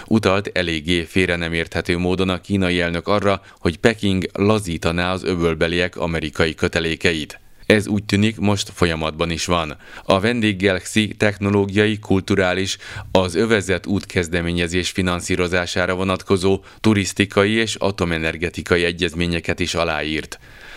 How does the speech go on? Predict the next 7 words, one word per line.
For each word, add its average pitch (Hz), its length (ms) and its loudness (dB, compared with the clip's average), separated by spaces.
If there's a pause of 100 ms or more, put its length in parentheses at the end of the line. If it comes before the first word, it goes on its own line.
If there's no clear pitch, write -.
(120)
Napjainkban 113 720 4 (120)
pörög 104 300 6
az 87 140 0
emírségek 92 800 0
és 85 180 -2
Kína 85 300 0
kereskedelme. 82 840 -2